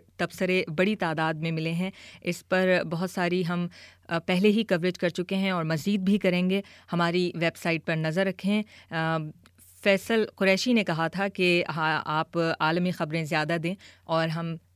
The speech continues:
بھی کوشش کرتے ہیں کہ زیادہ سے زیادہ عالمی خبریں ہی دیں۔ تو، آ، دیکھتے رہیے اور ہماری ویب سائٹ کو فالو کیجیے، بی بی سی اردو ڈاٹ کام کو۔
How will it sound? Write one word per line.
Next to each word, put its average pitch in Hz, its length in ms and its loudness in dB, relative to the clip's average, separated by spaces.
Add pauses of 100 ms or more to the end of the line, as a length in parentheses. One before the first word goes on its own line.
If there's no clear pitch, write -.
(140)
بھی 185 180 2
کوشش 170 380 -4
کرتے 170 240 -4
ہیں 175 60 -2
کہ 165 100 -6
زیادہ 156 300 0
سے 160 80 -8
زیادہ 151 340 -4
عالمی 151 320 -4
خبریں 147 340 -6
ہی 156 200 -4
دیں۔ 156 180 0 (580)
تو، 165 420 0
آ، 165 60 -2 (140)
دیکھتے 170 300 2
رہیے 196 220 2
اور 175 180 2
ہماری 160 360 -2 (340)
ویب 156 240 0
سائٹ 190 240 -2
کو 185 80 -2
فالو 170 260 -2
کیجیے، 170 380 -4 (100)
بی 156 200 -2
بی 156 80 -4
سی - 180 -6
اردو 147 240 -4
ڈاٹ 139 200 -6
کام 143 260 -6
کو۔ - 140 -12